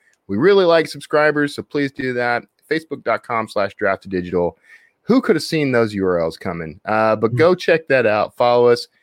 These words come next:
Speaker 1: You'll find out about more of these. We're doing one of these a day over the next su-, uh, over the rest of the summer. That's the plan. Uh, but if you go to YouTube, you'll actually be able to catch up on the back episodes. We got lots of 'em. We've been doing this for, like, at least three weeks now. So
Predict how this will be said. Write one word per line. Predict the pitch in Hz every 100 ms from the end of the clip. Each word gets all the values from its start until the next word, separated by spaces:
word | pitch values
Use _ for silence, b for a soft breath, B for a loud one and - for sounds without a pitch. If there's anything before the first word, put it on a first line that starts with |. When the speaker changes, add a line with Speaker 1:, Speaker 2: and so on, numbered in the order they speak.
| _
Speaker 1:
You'll | 120
find | 117 139 131
out |
about | 120 110 104
more | 113 143
of | 135
these. | 135
We're | 131 143
doing | 135 127 110
one | 147
of | 165
these | 160
a | 135
day | 117 127 127
over | 104 95
the | 92
next | 101 101 - _ -
su-, | - -
uh, | - 107
over | 107 107
the | 104
rest | 120 123
of | 95
the |
summer. | 82 131 123 87 90
That's | 95 101
the | -
plan. | - 120 107 92 95 - B B B
Uh, | 92 101
but | 101 104
if | -
you |
go | 104 127
to | 127
YouTube, | 107 151 - 107 101
you'll | 101
actually | 104 -
be | 98
able | 98 90
to | -
catch | 95
up | 110
on | 101
the | 82
back | 82 98 107 -
episodes. | - 90 82
We | 95
got | 123 73
lots | 98 107 120 -
of | 117 98
'em. | 78 _ _ _ _ -
We've | 107
been |
doing | 120 131
this | 120
for, | -
like, | 98 90 _ _ - _
at | 87
least | 120 180 - - _
three | 123 123
weeks | 113 117 98
now. | 80 80
So | 80 92 80